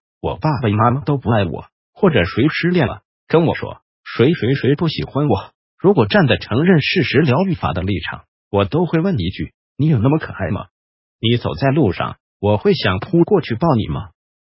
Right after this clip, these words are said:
如果你没有，凭什么以为人家应该这样爱你？你的小孩子在跟你乞讨爱的时候，你大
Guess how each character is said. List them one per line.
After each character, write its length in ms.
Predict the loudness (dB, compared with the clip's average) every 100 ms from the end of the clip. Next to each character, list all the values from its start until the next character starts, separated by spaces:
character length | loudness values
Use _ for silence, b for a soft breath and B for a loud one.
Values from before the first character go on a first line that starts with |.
| _ -2
如 200 | 2 4
果 180 | 4
你 100 | 2
没 160 | 0 -2
有， 160 | -2 -6 _ _
凭 240 | -4 -2 0
什 140 | -2
么 80 | -2
以 140 | -2
为 120 | -2
人 280 | 0 2 2
家 180 | 2 2
应 140 | 4 4
该 140 | 2
这 140 | 2
样 140 | 2 2
爱 100 | 2
你？ 220 | 0 -4 _ _ _ _ _
你 160 | 0 2
的 100 | 2
小 240 | 2 -2 -4
孩 240 | -4 -2
子 160 | -2 0
在 160 | 2 2
跟 200 | 2 0
你 100 | -2
乞 200 | -2 -4
讨 180 | -4 -4
爱 200 | 0 0
的 100 | 0
时 160 | -6 -8
候， 240 | -8 -12 _ _ 0
你 140 | 2
大 160 | 4